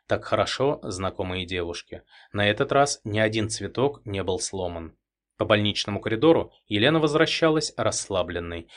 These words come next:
не скрывая живота и держа своего спутника под руку. Пусть все видят, идёт семейная пара. В первую очередь она женщина, а уже потом следователь.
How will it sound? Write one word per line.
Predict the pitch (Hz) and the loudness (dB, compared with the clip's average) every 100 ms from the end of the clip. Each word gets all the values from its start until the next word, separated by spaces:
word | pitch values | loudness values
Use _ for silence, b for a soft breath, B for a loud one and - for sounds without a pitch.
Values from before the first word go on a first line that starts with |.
| b | b
не | - | -4
скрывая | 107 - 101 101 | -4 -2 2 2
живота | 92 98 95 127 120 90 b | 2 0 0 4 4 4 b
и | - | -4
держа | 104 98 107 | -2 0 0
своего | 98 - 98 95 | 0 -4 -4 -4
спутника | - 143 143 151 156 | -4 -4 -2 -2 -2
под | 147 - 92 90 | -4 -4 -6 -4
руку. | 85 - 85 _ _ _ _ _ _ _ _ _ _ | -8 -10 -16 _ _ _ _ _ _ _ _ _ _
Пусть | 139 135 - | -2 -2 -4
все | - 165 123 | 2 4 4
видят, | 92 85 85 - _ | 0 -6 -10 -10 _
идёт | 104 95 113 147 - | -6 0 2 0 -4
семейная | - - 95 95 92 92 | -6 -4 -4 -4 -4 -6
пара. | - 92 87 82 - _ _ _ | -2 0 0 -2 -10 _ _ _
В | - | 6
первую | 175 165 110 - | 6 6 2 0
очередь | 104 - 95 87 - | -4 -4 -10 -12 -6
она | 131 135 | 0 2
женщина, | 123 127 92 - 82 80 b b | 2 0 -2 -6 -8 -12 b b
а | - | 0
уже | 107 104 | 0 0
потом | 95 92 117 139 151 _ | -2 -2 0 -2 -2 _
следователь. | - 104 92 90 87 - 87 | -6 -2 -4 -4 -8 -10 -14